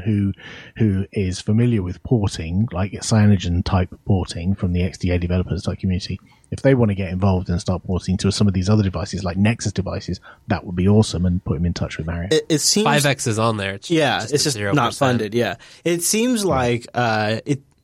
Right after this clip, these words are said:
Speaker 2: I'm having more and more conversations with people that where they say,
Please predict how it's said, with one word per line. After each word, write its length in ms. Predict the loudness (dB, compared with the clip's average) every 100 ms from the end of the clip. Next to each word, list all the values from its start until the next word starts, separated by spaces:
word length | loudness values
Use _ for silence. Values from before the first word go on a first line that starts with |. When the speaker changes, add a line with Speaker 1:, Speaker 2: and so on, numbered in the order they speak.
| _ _
Speaker 2:
I'm 200 | -2 0
having 340 | 0 2 0 0
more 400 | 0 2 2 0
and 200 | 0 0
more 280 | 2 0 0
conversations 920 | 0 0 0 0 0 0 0 -2 -2
with 180 | -4 -2
people 340 | -2 0 0
that 100 | 2
where 80 | 2
they 140 | 2 0
say, 400 | 0 -2 -4